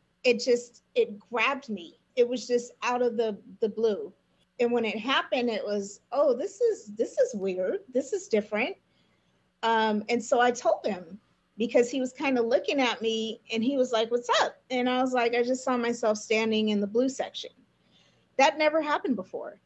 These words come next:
Um, like I said, every night we come home, dinner, back then our daughter was two. Um, so my daughter was running around the living room and I, I was just like, you know, it was a normal day.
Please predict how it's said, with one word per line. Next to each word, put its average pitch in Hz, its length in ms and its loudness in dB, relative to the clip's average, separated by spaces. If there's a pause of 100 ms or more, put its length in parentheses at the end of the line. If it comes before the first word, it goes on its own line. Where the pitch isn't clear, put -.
(460)
Um, 214 460 0 (260)
like 247 180 0
I 254 60 4
said, 247 300 0
every 247 240 -2
night 294 400 0 (100)
we 233 100 -4
come 254 240 0
home, 285 480 -2 (840)
dinner, 277 520 2
back 240 280 -4
then 269 140 0
our 240 140 0
daughter 226 340 2
was 220 200 -2
two. 202 460 0 (720)
Um, 208 240 -4
so 208 360 -4
my 208 160 -2
daughter 220 340 2
was 220 180 0
running 220 220 -2
around 233 260 -2
the 240 80 -2
living 220 260 -2
room 233 360 0 (920)
and 220 240 -2
I, 214 260 0 (100)
I 208 100 -2
was 208 140 -4
just 208 200 -8
like, 202 240 2 (460)
you 226 100 -2
know, 226 100 -2
it 233 100 4
was 254 140 0
a 262 40 2
normal 285 340 2
day. 330 400 0